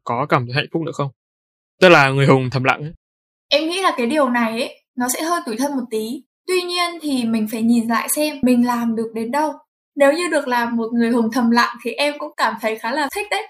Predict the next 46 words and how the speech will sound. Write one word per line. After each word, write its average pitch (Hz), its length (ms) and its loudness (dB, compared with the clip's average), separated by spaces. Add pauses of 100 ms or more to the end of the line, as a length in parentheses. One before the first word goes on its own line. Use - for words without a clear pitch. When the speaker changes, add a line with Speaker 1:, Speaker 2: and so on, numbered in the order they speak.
Speaker 2:
Bởi 226 180 0
vì 220 140 -2
là 214 260 -2 (220)
bản 214 260 4
thân 294 220 -4
mình 214 240 -2 (300)
thấy 262 200 -2
được, 359 260 -4
à, 233 240 0
mình 208 240 0
đã 180 340 -4
cố 262 140 6
gắng 254 240 0
để 330 160 -2
cống 233 140 4
hiến 226 240 4
Speaker 1:
Ừ. 233 60 2
Speaker 2:
rồi, 294 140 0 (320)
mình 226 140 -2
đã - 140 -10
cố 226 140 -2
gắng 220 220 -2
để 330 60 -4
làm 220 420 0
rồi. 214 200 -4
Cho 294 120 -6
nên 294 180 -4
là 247 140 -2
những 214 180 -2
cái 311 120 -4
gì 277 180 0
mà 220 80 0
mình 208 300 0
đạt 214 160 0 (100)
được 233 200 -2
ấy, 311 180 -10 (320)
mình 233 180 2 (160)
sẽ, 320 420 -6
gọi 233 180 -4
là, 226 160 -6
kiểu, 214 160 -4 (120)
tự 294 180 -2
thưởng 269 280 2
bản 233 220 2
thân 311 240 0
ấy. 370 140 -8